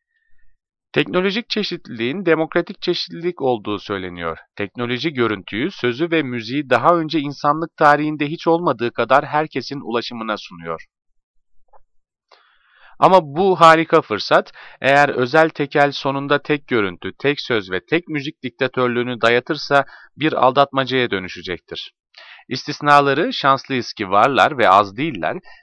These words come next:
dışarıda bırakarak söylersek, bu çoğulculuk genel kural olarak bize aynılar ve aynılar arasında binlerce seçenek sunma eğiliminde. Arjantinli gazeteci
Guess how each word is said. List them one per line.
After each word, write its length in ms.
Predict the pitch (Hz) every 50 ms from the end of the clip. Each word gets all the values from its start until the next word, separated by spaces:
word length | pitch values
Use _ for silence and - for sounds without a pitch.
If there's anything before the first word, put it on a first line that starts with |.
| _ _
dışarıda 440 | 131 139 - 165 156 160 160 185 170
bırakarak 440 | 147 131 123 - - 120 110 107 104 -
söylersek, 760 | - - - 107 104 107 123 156 180 - - - 98 92 - _ - - _ _ _
bu 120 | 160 226 -
çoğulculuk 640 | - - 185 170 170 175 170 - 170 165 190 180 -
genel 340 | - 135 139 151 165 175 175
kural 300 | - - 143 156 165 170
olarak 360 | 151 110 98 98 117 151 - _ _
bize 420 | _ - 120 131 127 131 156 160 - - _
aynılar 600 | 120 143 170 180 180 156 131 127 135 160 170 151
ve 140 | 139 120 - -
aynılar 520 | - 113 127 147 156 156 139 123 113 104 98
arasında 600 | 98 92 95 92 - - 98 95 107 156 170 123
binlerce 460 | 107 117 127 139 147 156 160 147 160
seçenek 480 | 156 - - 131 - 139 139 139 131 -
sunma 360 | - - 104 101 101 104 101
eğiliminde. 640 | 92 95 92 90 82 85 87 85 82 80 80 78 - _ _ _ _ _ - - - - - _ _
Arjantinli 640 | - 104 110 117 120 151 156 160 - 165 165 160 151
gazeteci 680 | 131 139 139 135 151 147 - 135 117 117 139 139 117